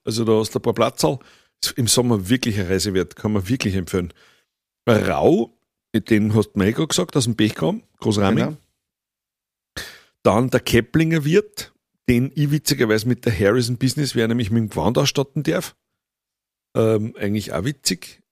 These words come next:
Speaker 1: Ähm,
Speaker 2: Ein super,
Speaker 1: ja,
Speaker 2: super,
Speaker 1: und
Speaker 2: super
Speaker 1: dann
Speaker 2: Restaurant, Wirtshaus. Muss man
Speaker 1: Ja.
Speaker 2: auch unbedingt einmal gesehen haben.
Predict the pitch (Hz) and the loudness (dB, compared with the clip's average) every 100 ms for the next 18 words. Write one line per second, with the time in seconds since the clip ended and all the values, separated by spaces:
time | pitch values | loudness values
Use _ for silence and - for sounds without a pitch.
0 | - 107 104 104 104 104 104 107 107 107 | -6 -2 0 0 0 0 0 0 0 0
1 | 104 101 107 - - 165 - 107 - 110 | -2 -2 -4 -2 -2 -2 0 0 0 -2
2 | 117 107 127 107 107 - 101 104 113 113 | 2 2 2 -2 -4 -2 -2 -2 -2 -4
3 | - 101 - _ _ _ _ _ _ 104 | -2 -2 -4 _ _ _ _ _ _ -4
4 | 98 101 101 117 120 110 110 104 - 92 | 0 2 2 4 2 2 0 -2 -2 -4
5 | 87 | -4